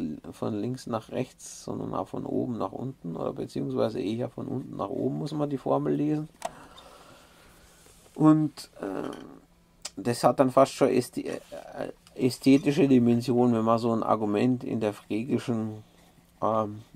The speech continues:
so wie so ein kleines Ornament, äh, darstellt. Die hat sich leider nicht durchgesetzt. Äh, also manche sagen leider, manche sagen zum, zum Glück. Ähm, aber die hat, das, die hat zwar einige Eigenwilligkeiten gehabt, hat aber eigentlich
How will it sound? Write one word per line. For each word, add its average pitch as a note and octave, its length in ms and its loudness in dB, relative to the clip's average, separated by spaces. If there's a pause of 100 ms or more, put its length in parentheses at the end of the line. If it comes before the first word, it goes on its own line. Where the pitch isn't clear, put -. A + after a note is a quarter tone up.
(180)
so A2 120 -6
wie A#2 60 -4
so B2 100 -2
ein A2+ 80 -2
kleines A2 340 0
Ornament, G#2 760 0 (200)
äh, A2 280 -6
darstellt. F#2+ 640 2 (240)
Die A#2+ 80 4
hat B2+ 120 4
sich - 180 -6
leider A#2 260 4
nicht A#2+ 260 -2
durchgesetzt. E3+ 720 -4
Äh, A2 500 -6
also A#2 160 -2
manche A#2+ 320 -2
sagen A2 300 0
leider, A#2 500 4
manche A#2+ 300 -2
sagen A2 520 -4
zum, - 300 -8
zum A2+ 180 -6
Glück. - 360 -4 (880)
Ähm, A#2+ 460 2
aber A#2 320 2
die A#2+ 320 -4
hat, A2+ 220 2 (720)
das, A2+ 260 -8
die - 160 -12
hat B2 180 2
zwar - 160 4
einige B2+ 420 0
Eigenwilligkeiten C#3+ 920 2
gehabt, B2+ 320 0
hat C3 160 4
aber C3 300 4
eigentlich C3+ 360 0